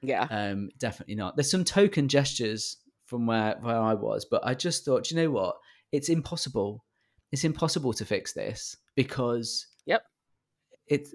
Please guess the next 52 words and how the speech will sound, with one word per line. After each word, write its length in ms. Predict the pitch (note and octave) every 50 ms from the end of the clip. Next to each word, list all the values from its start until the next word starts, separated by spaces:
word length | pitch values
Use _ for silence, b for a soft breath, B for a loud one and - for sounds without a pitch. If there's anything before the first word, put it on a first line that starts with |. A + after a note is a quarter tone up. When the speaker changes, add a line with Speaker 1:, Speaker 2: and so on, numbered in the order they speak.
| C3+ - C#3+
Speaker 2:
society 720 | - - D3+ C3+ - D3+ D3+ D#3 D#3 C#3+ - - C3 B2 A#2+
is, 180 | A#2 A2+ - -
is 160 | C3 B2 -
too 420 | - - C#3 B2+ B2+ B2 A#2 - - - -
greedy 720 | - B2+ B2 B2 A#2+ A#2+ A2+ A2 G#2+ A2+ A#2+ B2 B2 D3+ - _ -
and 140 | - A2 A2
humans 340 | - C3+ B2+ A#2+ A#2 A2 -
are 40 | A2+
too 180 | - - A2 G#2+
greedy 380 | G#2 G#2+ G#2+ G#2+ G#2+ - G2 -
Speaker 1:
Yep. 240 | D#3+ A#3 - - _ _ - -
Speaker 2:
and 240 | G#2 G#2 G2+ F#2+
it 180 | G#2 G2+ - -
will 180 | A2+ A2 G#2 G2+
just 220 | G#2 G#2 - -
Speaker 1:
Yep. 100 | A2 G#2+
Speaker 2:
never 320 | A3 - G2 G2 F#2+ E2+ - _ _ _
happen." 500 | - - - F#2+ - - F#2+ G2 G2+ A2 A2+ _ _ _ _ _ _ _ _ _ _ _ _ _ _ _ _ _ _ _ _ _ _ _ _ _ -
Speaker 1:
I 160 | - C3 C3+
agree 340 | D3 F3 G3 F#3+ A3 A#3+ D4+
with 120 | D#4+ C4+ -
you. 60 | A3+ G#3+
Speaker 2:
So, 300 | C3+ A#2 G#2+ G2+ G2+ - b b b b b b b b b -
live 320 | B2+ B2 C3+ D3 D3+ D3
your 140 | D#3+ D#3 D3
life, 400 | C#3+ C#3+ C#3 C3 B2 A2+ - -
people. 580 | - D3 B2 A#2 A#2 - A#2+ A2+ A2+ A2+ B2 - B
<laughs> 60 | B B G5 B B B B B B B B B G#3 E3+
Live 200 | - D#3+ E3+ E3+ F3
your 100 | F#3 F3
life 220 | E3 D#3+ D#3 D3+ E3+
Speaker 1:
Live 100 | F3+ D#3
Speaker 2:
while 100 | C#3+ C#3
Speaker 1:
your 80 | - -
Speaker 2:
you 60 | -
Speaker 1:
life. 220 | F#3 F#3 F3+ E3+
You 60 | E3
Speaker 2:
got 80 | D#3 D3+
it. 100 | - F3
Speaker 1:
better 60 | F3
Speaker 2:
I, 20 | F3
Speaker 1:
live 180 | F3+ F#3+ F#3+ G3+
Speaker 2:
I 20 |
Speaker 1:
it 60 | G#3+
Speaker 2:
did 100 | - G3+
Speaker 1:
up. 60 | G3+
Speaker 2:
actually 220 | G3 F#3 E3+ - F#3+
have 120 | F#3+ F#3 E3+
that 220 | G#3 G#3 - -
thought 180 | D#3+ D3 C3 A2+
as 160 | D3 C#3 C#3+
well. 460 | C#3+ D#3+ E3 D3+ A#2+ G#2+ G#2 - -